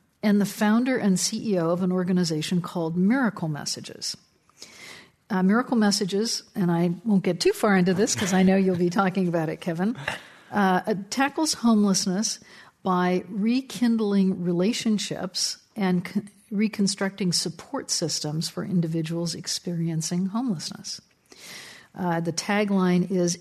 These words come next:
"Everyone is someone's somebody." Inspired by his Uncle Mark, Kevin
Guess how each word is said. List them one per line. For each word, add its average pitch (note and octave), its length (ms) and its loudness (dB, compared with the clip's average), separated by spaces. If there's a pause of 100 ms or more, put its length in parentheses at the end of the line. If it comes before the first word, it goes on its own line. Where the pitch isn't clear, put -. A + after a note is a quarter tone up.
"Everyone G#3+ 800 0
is F3 180 -2
someone's F3 840 2
somebody." E3 720 -2 (1400)
Inspired A#3+ 720 2
by G#3 180 4
his F#3 240 4
Uncle F#3+ 300 0
Mark, D#3+ 460 -4 (340)
Kevin A3 280 0